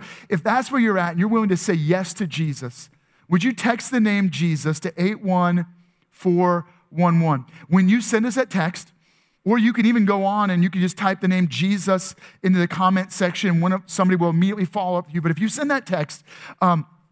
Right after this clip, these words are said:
we're gonna send you some resources, some, a link to help you as you begin this new journey in relationship with God. But we'll also follow up with you to encourage you as you begin this new life in relationship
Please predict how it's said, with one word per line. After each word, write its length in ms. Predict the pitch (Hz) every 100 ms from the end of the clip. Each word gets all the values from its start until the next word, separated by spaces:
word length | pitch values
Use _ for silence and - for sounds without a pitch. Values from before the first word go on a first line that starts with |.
| _ _ _ - -
we're 100 | 175
gonna 180 | 214 214
send 220 | - 208
you 100 | 208
some 240 | 185 175 165
resources, 580 | 208 190 220 220 240
some, 220 | - 180 196
a 80 | 190
link 400 | 165 220 233 - _ _ _ _ _
to 100 | -
help 180 | 180 185
you 120 | 220
as 100 | 185
you 60 | 165
begin 200 | 170 180
this 180 | 175 -
new 120 | 185
journey 320 | 147 175 180
in 120 | 175
relationship 600 | 156 156 165 165 170 175
with 120 | 160 123
God. 260 | 170 175
But 100 | 180
we'll 120 | 180
also 580 | - 208 233 - 233 196 - -
follow 540 | - - 233 196 185 180
up 160 | 196
with 180 | 170 -
you 180 | 131 110 _ -
to 120 | 208
encourage 600 | 196 180 - 262 277 180 139
you 200 | 160 156 _ -
as 140 | 160
you 60 | 170
begin 200 | 208 185
this 160 | 175
new 160 | 208 226
life 480 | 196 143 139 - - _ _ _ _ -
in 120 | 180
relationship 840 | 170 160 180 - 175 160 185 160